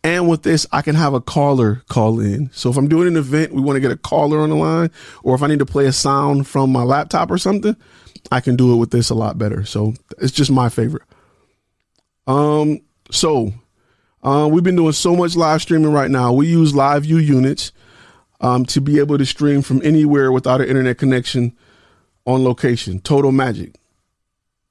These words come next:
That's Chadwick Smith. I, I agree with, I like the Live View setups. I like the Live View setups. I was actually looking at those,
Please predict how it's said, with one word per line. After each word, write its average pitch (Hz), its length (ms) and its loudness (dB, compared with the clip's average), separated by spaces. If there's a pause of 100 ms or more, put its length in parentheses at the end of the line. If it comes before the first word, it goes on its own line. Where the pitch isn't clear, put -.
(200)
That's 120 200 -4
Chadwick 131 380 0
Smith. 143 380 0
I, 156 220 0 (140)
I 127 200 0
agree 151 260 2
with, 156 120 0
I 147 80 0
like 208 200 -2
the 196 100 0
Live 151 260 2
View 147 120 0
setups. 117 580 -4
I 131 60 2
like 151 160 -2
the 156 80 -2
Live 135 240 2
View 123 100 2
setups. 123 440 -4
I - 20 -6
was 131 100 -2
actually 131 240 -4
looking 131 200 0
at 120 100 -2
those, 120 380 0